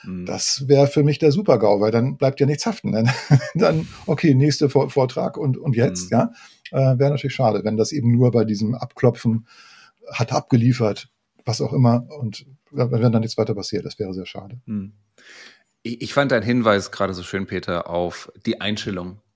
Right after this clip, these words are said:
Speaker 1: die ich habe für die Präsentation. Dass ich weiß, ja, ich gebe mir Mühe, ich versuche mein Bestes, aber ich habe nicht alles unter Kontrolle.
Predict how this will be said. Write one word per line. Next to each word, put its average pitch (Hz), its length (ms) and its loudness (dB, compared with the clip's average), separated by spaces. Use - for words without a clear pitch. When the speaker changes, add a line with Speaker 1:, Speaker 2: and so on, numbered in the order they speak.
Speaker 1:
die 95 80 -4
ich - 140 -10
habe 87 200 -2
für 90 140 -10
die - 80 -8
Präsentation. 85 800 -12
Dass 95 160 -8
ich 92 200 -10
weiß, 98 600 0
ja, 110 220 0
ich 104 160 -10
gebe 104 200 -8
mir 92 100 -6
Mühe, 98 420 -4
ich - 120 -20
versuche 95 280 -12
mein 90 160 -10
Bestes, 101 580 -6
aber 101 180 0
ich - 80 -4
habe 110 120 -8
nicht 123 220 -4
alles 104 200 -4
unter 98 180 -8
Kontrolle. 87 680 -4